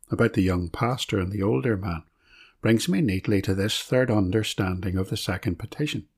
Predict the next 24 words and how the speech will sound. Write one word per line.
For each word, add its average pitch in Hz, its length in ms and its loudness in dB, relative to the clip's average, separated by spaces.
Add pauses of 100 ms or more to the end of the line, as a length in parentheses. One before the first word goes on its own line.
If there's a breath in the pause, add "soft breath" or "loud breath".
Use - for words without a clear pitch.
(720)
The 98 140 4
implication 104 800 2 (320 loud breath)
that 110 160 6
in 110 120 6
the 110 140 8
extension 156 880 2
and 95 260 0
building 135 380 4
of 151 160 -2
God's 131 280 2
kingdom, 98 560 0 (340 soft breath)
the 110 120 2
devil's 135 500 4
kingdom 92 560 -2 (500 soft breath)
will 147 180 4
be 101 360 4
depopulated 113 1120 0 (440)
and 123 200 4
his 160 240 0
rule 107 480 6
over 113 320 4
human 113 400 0
hearts - 580 -2 (400)
decreased. - 760 -4